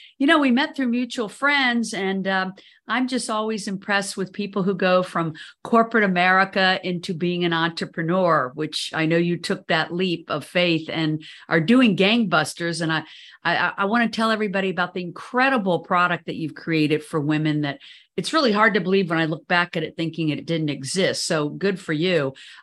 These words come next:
Um, but we're gonna talk about what that product is. Uh, but first, a little bit about you and how you made this jump from corporate America into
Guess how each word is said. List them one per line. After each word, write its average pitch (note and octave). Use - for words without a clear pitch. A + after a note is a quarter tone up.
Um, E3
but F#3+
we're F#3
gonna F3+
talk G3+
about E3+
what B3
that A#3+
product G3
is. E3+
Uh, D3+
but F3+
first, F#4+
a D4+
little D4
bit D4
about C#4
you A#3+
and B3
how A3
you A3+
made A3
this G3+
jump F#3+
from F#3
corporate F3+
America F3
into F3